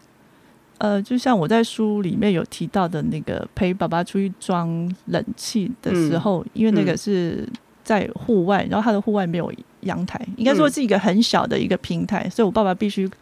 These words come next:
Speaker 1: 跨在那个小小的平台，这样做那些前置作业这样。
Speaker 2: 嗯哼。
Speaker 1: 然后我很紧张，我就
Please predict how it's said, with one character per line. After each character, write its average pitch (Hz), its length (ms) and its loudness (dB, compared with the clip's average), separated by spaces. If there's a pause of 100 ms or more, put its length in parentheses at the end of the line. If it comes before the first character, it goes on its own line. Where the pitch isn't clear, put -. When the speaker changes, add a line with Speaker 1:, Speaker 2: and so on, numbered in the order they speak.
Speaker 1:
跨 214 240 2
在 196 100 0
那 196 100 2
个 180 80 0
小 175 380 -2
小 190 180 -2
的 - 120 0
平 170 260 -2
台， 196 180 0 (640)
这 - 100 0
样 170 220 2 (380)
做 196 240 6
那 180 100 2
些 175 220 0
前 165 240 -2
置 175 220 2
作 160 260 0
业 160 200 -2
这 - 120 -4
样。 - 100 -4
Speaker 2:
嗯 151 120 -6
哼。 196 280 -2
Speaker 1:
然 185 100 0
后 190 60 0
我 185 80 0
很 175 260 -4
紧 170 360 -4
张， 175 200 0
我 175 120 2
就 190 200 6